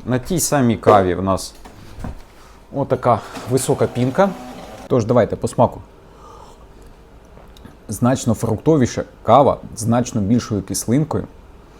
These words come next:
М, відчувається зелене і червоне яблуко. Ця кава значно приємніше п'ється, ніж та, що вийшла з Primadonna Soul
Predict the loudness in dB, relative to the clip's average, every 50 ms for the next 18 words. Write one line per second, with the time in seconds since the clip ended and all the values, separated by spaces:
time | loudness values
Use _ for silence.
0 | -20 -20 -20 -20 -20 -20 -20 -20 -20 -20 -20 -20 -20 -20 -20 -20 -20 -20 -20 -20
1 | -20 -20 -20 -20 -14 -10 -6 -4 -2 -2 -2 -2 -4 -8 -18 -20 -10 -4 -2 0
2 | 0 0 0 2 4 6 6 6 4 2 -2 -4 0 2 2 4 4 4 4 2
3 | 0 0 0 0 2 2 2 2 2 2 2 2 0 -4 -10 -12 -14 -16 -10 -4
4 | -4 -2 0 2 4 4 4 4 4 2 0 0 -2 -4 -4 -2 0 2 2 2
5 | 2 2 0 -2 -4 -6 -2 -2 0 0 0 -2 -6 -10 -12 -14 -16 -20 -20 -20
6 | -20 -20 -20 -20 -20 -20 -20 -20 -20 -18 -8 -2 0 2 2 2 0 0 0 0
7 | 0 0 -2 -2 -2 0 -2 -2 -2 0 0 0 0 -2 -6 -6 -4 -4 -4 -2
8 | -2 -2 0 0 -2 -2 -2 -2 0 0 0